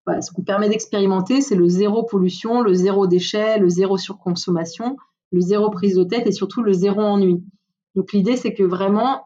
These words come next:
dans cette maison, les clients puissent profiter de l'instant présent sans se prendre la tête, tout en limitant leur impact sur, euh, la santé et l'environnement. Et donc, un des points, euh, qui a été très important,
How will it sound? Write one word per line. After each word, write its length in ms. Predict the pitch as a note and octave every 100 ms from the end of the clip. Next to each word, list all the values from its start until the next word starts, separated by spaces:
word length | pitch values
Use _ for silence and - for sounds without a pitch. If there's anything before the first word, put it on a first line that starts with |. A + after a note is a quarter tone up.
| -
dans 240 | F3 G#3
cette 340 | G#3 G3+ -
maison, 580 | F#3 F3 F3+ F3+ A#3+ D#4+ -
les 160 | F#3+
clients 420 | F#3+ - G3+ B3+
puissent 300 | C4 - A#3
profiter 420 | - - G#3+ G3+ G#3
de 80 |
l'instant 360 | F#3+ F3+ - F#3
présent 500 | - G3 F#3 G#3+ D#4 _ _ _
sans 140 | - F#3
se 100 | -
prendre 180 | G3
la 100 | F3
tête, 340 | E3 A3 C#4+ - _ _ _
tout 180 | - A#3+
en 60 | A#3+
limitant 360 | G#3+ G#3+ G#3
leur 120 | A#3+ G#3
impact 380 | F#3+ G3 A3+
sur, 240 | - - F3
euh, 220 | F3 E3+ E3+ E3 _
la 180 | F#3+ G#3
santé 560 | G#3 F#3+ G#3+ C4 C4+ _
et 80 | G#3+
l'environnement. 640 | G#3 G3 G3+ G3 F3 F3 _ _ _ _ _ _ _ _ _ _ _ -
Et 80 |
donc, 280 | F#3+ G3+ G3+
un 160 | - G#3
des 160 | G3+ G3
points, 400 | G3+ A#3 A3+ A3+ _ _ _ _
euh, 300 | F3+ F3 E3+
qui 120 | F3 F#3+
a 40 |
été 100 | F3+
très 220 | F3+ F#3+
important, 560 | F#3 F3+ F3 - C#4